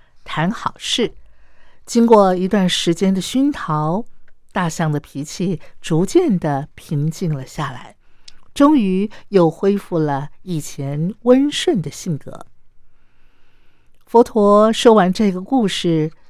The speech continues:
便告诫那位缺乏定性的比丘说：“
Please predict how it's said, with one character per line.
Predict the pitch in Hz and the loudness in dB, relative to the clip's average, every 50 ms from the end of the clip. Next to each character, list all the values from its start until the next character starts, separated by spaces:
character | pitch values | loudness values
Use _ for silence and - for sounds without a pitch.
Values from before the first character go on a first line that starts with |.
| - - - | -20 -16 -6
便 | 220 202 190 175 165 160 | 0 2 2 2 2 0
告 | 160 - - - 277 262 185 | -4 -4 -2 0 2 2 0
诫 | 160 - - - 175 143 - - - - - | 0 -2 -2 -2 -2 -2 -2 -4 -12 -10 -4
那 | 190 190 180 | -2 0 2
位 | 160 160 151 147 139 | 2 2 0 0 -2
缺 | - - - - 202 196 | -4 -6 0 2 2 2
乏 | - - 151 139 139 143 | 2 0 -2 -2 -2 -2
定 | - - - 285 233 185 | -2 -2 0 0 0 0
性 | 160 - - - 175 156 | 0 -2 -2 -2 -2 0
的 | - 185 | -2 -4
比 | - - 123 - | -6 -6 -10 -12
丘 | - - - - 139 143 | -14 -12 -10 -10 -10 -8
说：“ | - - - 175 175 180 185 | -8 -6 -4 -2 -2 -2 -4